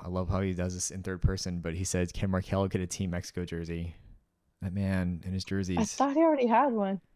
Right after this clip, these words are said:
Speaker 2: Yeah.
Speaker 1: He, uh, I've watched
Speaker 2: He has,
Speaker 1: this
Speaker 2: he has an extensive collection, and I am glad that he has a Venom jersey.
Speaker 1: I watched this man just, like, sit down and just pull out, I wanna say, like, twenty, fifteen to twenty jerseys during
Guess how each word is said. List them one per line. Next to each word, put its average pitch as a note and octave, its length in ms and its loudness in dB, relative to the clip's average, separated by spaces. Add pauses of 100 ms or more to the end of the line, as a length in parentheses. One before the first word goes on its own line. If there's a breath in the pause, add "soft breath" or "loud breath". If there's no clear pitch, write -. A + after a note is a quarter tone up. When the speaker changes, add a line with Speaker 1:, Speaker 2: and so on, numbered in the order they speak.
(120)
Speaker 2:
Yeah. B3 340 4 (920 loud breath)
Speaker 1:
He, C3+ 380 -4
uh, F2+ 300 0 (1300 soft breath)
I've A#2+ 140 -8
watched A2 160 6
Speaker 2:
He D4+ 60 8
has, D#4+ 260 4
Speaker 1:
this A#3+ 100 6
Speaker 2:
he B3 60 6
has D4 160 6
an B3 160 4
extensive C4 680 2
collection, G#3 760 2
and G#3+ 100 4
I A3 140 6
am A3 80 4
glad A3 400 6
that G3+ 140 4
he G#3 200 4
has G3+ 300 6
a G3+ 60 6
Venom F#3+ 340 4
jersey. F3 500 4 (1000 loud breath)
Speaker 1:
I G#2 80 0
watched A2 300 4
this A2+ 180 -4
man F#2+ 420 0 (840)
just, - 220 -6
like, G2 120 -2
sit F2+ 220 -4
down G2 360 4
and F#2 140 -2
just F2+ 160 -4
pull G2+ 240 0
out, F#2 320 2
I F2+ 60 -6
wanna G2 180 -2
say, - 160 -6
like, E2+ 240 -4
twenty, G#2+ 580 -2
fifteen A#2 260 -4
to G#2+ 60 -2
twenty G2+ 280 0
jerseys F2+ 580 2
during F2+ 480 0